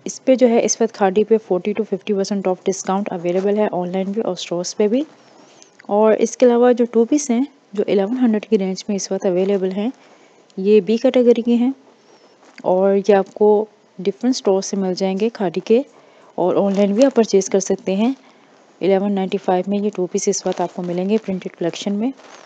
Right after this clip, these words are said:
खादी जो है इस वक्त बहुत ही reasonable price जो है offer कर रहा है अपने customers को, Two pieces पे भी और three piece collection पे भी। Two piece में आप देख सकते हैं different colors हैं, different printed two piece हैं इलेवन नाइंटी फ़ाइव में,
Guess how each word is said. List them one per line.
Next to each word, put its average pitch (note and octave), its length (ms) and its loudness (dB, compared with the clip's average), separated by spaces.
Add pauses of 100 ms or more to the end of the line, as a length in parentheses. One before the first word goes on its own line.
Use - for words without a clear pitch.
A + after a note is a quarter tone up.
(1040)
खादी A3+ 260 2
जो C#4 140 0
है C#4+ 120 4
इस - 220 2
वक्त A3+ 120 4
बहुत G#3 300 0
ही B3+ 120 2
reasonable A#3 480 4
price F#3+ 340 2
जो G#3 80 0
है F3+ 60 2
offer F3+ 240 -4
कर F#3 140 0
रहा F#3+ 100 2
है G3 140 6
अपने - 260 -4
customers G#3+ 460 -2
को, A3+ 260 0 (560)
Two A#3 100 4
pieces B3+ 420 -2
पे B3 160 4
भी A#3 160 0 (120)
और F#3+ 220 6
three G3+ 180 0
piece A3+ 200 -4
collection G#3+ 400 0
पे G#3+ 120 2
भी। A#3 180 0 (880)
Two B3 100 4
piece C#4 260 -2
में C4+ 140 6
आप A#3+ 140 4
देख G#3+ 180 2
सकते A3 280 -4
हैं A3+ 200 0
different G3 340 -2
colors G3 340 2
हैं, G#3 120 0
different G3 320 -6
printed G3 400 0
two F3+ 100 0
piece - 300 -6
हैं G#3 140 2 (400)
इलेवन F#3+ 260 2
नाइंटी G3+ 280 2
फ़ाइव G3 300 4 (100)
में, A3+ 200 0